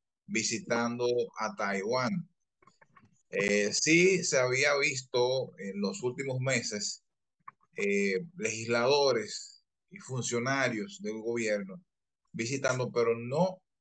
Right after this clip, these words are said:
no a la jefa del Congreso, no a la jefa del Parlamento, no a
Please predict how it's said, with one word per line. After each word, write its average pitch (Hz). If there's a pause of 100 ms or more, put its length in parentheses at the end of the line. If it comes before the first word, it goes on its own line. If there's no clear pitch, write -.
(200)
no 139
a 107
la 101
jefa 127 (640)
del 117
Congreso, 98 (220)
no 147
a 135
la 151
jefa 127 (160)
del 101
Parlamento, 101
no 151
a 127